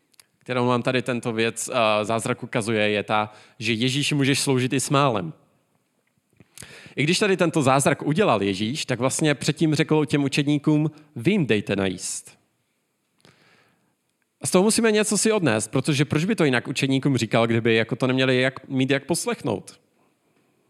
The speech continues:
Říkal jim, „Vy jim dejte najíst.“ Oni mu přinesli těch pár chlebů, on z toho udělal pět tisíc chlebů.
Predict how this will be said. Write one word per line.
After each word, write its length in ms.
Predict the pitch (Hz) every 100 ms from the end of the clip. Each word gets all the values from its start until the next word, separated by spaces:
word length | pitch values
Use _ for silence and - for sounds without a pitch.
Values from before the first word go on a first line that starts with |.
| _ _ _ _ _ -
Říkal 280 | 120 147
jim, 140 | 151 143
„Vy 140 | 123
jim 140 | 214 139
dejte 260 | 104 113
najíst.“ 540 | 101 98 - - - - _ _ _ _ _ _ _ _ _ _ _ _ _ _ _ _ _ _ _ _ _ _ _ _ _ _ _ _ _ _ _ _ _ _ _
Oni 120 | 127 120
mu 80 |
přinesli 360 | 117 139 120 131
těch 200 | 127 117
pár 220 | 120 113
chlebů, 560 | - 123 127 151 156 - _ _ _ _ _
on 120 | 123
z 80 | 113
toho 140 | 127 107
udělal 280 | 117 107
pět 200 | 104 151
tisíc 360 | - 143 113 -
chlebů. 360 | - 104 98